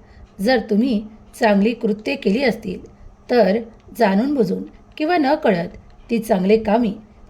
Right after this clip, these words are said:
तुम्हाला त्या कठीण प्रसंगातून वाचवतील. जर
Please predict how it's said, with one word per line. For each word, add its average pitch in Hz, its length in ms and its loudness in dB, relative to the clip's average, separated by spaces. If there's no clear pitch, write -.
तुम्हाला 330 320 4
त्या 277 220 0
कठीण 240 540 -2
प्रसंगातून 214 720 2
वाचवतील. 208 640 0
जर 226 200 4